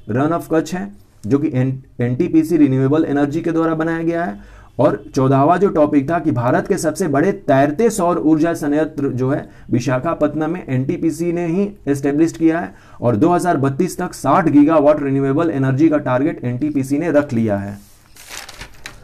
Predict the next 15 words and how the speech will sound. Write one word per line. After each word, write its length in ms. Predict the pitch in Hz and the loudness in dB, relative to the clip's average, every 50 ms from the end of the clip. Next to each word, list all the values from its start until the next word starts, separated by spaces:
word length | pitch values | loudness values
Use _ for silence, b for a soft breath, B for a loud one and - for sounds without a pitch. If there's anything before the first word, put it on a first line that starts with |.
| b b b b b b b b b b b b b b - | b b b b b b b b b b b b b b -2
Next 260 | 120 160 165 - - | -2 -2 -2 0 2
topic 300 | 196 196 - 165 160 165 | 2 2 2 0 -2 -2
हम 120 | 160 156 | -2 -2
लोग 140 | 160 165 156 | -2 -2 0
देखते 260 | 147 147 139 139 156 | 0 0 0 -2 -4
हैं, 240 | 156 156 165 180 196 - - _ _ - - - - - - - - - - - - - b b b b b b b b - | -6 -6 -8 -10 -12 -16 -20 _ _ -20 -20 -20 -20 -20 -20 -20 -20 -20 -20 -20 -20 -20 b b b b b b b b -2
पन्द्रहवाँ 480 | 127 127 127 135 135 135 139 151 160 | 0 0 2 2 2 2 4 2 2
जो 140 | 147 139 143 | 2 2 0
है 100 | 147 151 | 0 -2
third 340 | 143 - - 147 165 202 196 | -4 -4 0 2 2 4 2
एसडीजी 580 | - - 165 160 131 120 135 196 202 - 202 202 | 2 4 2 2 2 4 2 2 4 4 2 2
इंडिया 440 | 151 151 147 151 156 180 202 196 | 2 4 4 4 6 6 4 4
Index 420 | 165 147 143 143 147 180 185 160 135 | 4 4 2 4 4 4 2 2 2
जो 160 | 135 147 147 | 4 4 4
है 200 | 160 180 - - | 4 2 -2 -8